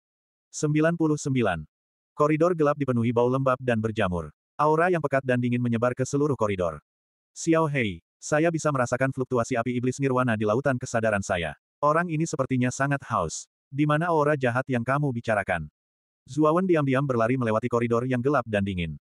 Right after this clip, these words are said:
Pada saat yang sama, dia berkomunikasi dengan Xiao Hei di lautan kesadarannya. "Kita hampir sampai. Seharusnya jaraknya sekitar seratus meter di depan." Suara Xiao Hei dikirim ke telinga Zuawan pada waktu yang tepat.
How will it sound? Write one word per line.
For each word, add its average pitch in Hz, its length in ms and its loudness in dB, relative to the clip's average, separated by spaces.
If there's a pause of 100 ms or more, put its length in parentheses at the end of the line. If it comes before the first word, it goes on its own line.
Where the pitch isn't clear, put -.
(140)
Pada 151 240 2
saat 156 240 -2
yang 143 80 0
sama, 123 400 0 (160)
dia 135 160 0
berkomunikasi 131 640 0
dengan 107 160 0
Xiao 117 240 0
Hei 117 320 -2
di 120 160 -2
lautan 120 320 0
kesadarannya. 95 560 -2 (880)
"Kita 165 240 2
hampir 151 400 0
sampai. 98 480 -2 (160)
Seharusnya 151 560 -2
jaraknya 135 400 0
sekitar 123 400 -2
seratus 120 320 -2
meter 135 320 -2
di 117 160 -4
depan." 90 320 -2 (320)
Suara 156 320 2
Xiao 151 240 2
Hei 135 160 0
dikirim 127 400 0
ke 127 80 0
telinga 110 240 0
Zuawan 123 320 0
pada 131 240 2
waktu 127 320 -2
yang 98 160 -2
tepat. 92 240 -2